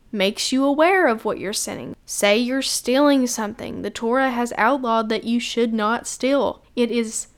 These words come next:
kinda like an instruction book on what to do and what not to do. But that doesn't mean that it saves you alone.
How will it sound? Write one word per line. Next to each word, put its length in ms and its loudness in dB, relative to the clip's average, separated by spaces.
kinda 280 2
like 220 4
an 80 2
instruction 680 0
book 340 -10
on 420 -2
what 220 0
to 100 -8
do 320 -2
and 140 0
what 160 -2
not 220 0
to 100 -12
do. 320 -10
But 260 0
that 340 2
doesn't 380 -4
mean 260 0
that 180 -4
it 220 -4
saves 400 -6
you 120 -12
alone. 400 -16